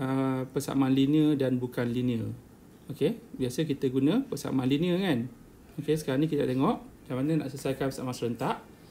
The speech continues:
yang melibatkan persamaan linear dan bukan, bukan linear. Okey,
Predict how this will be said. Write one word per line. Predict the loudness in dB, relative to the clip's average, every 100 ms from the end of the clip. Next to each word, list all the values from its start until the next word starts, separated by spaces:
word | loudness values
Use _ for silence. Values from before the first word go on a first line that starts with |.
| -20 -4
yang | 0 4
melibatkan | 2 2 -2 -2 -2
persamaan | -2 -2 -2 0
linear | 2 4 4 4
dan | 2 0
bukan, | -2 -2 2 2 0 -16 -20 -20 -20 -20 -16
bukan | -12 -12 -6 -2 0 0
linear. | 0 0 0 -2 -8 -18 -20 -20 -20 -20 -16 -6
Okey, | -4 0 -2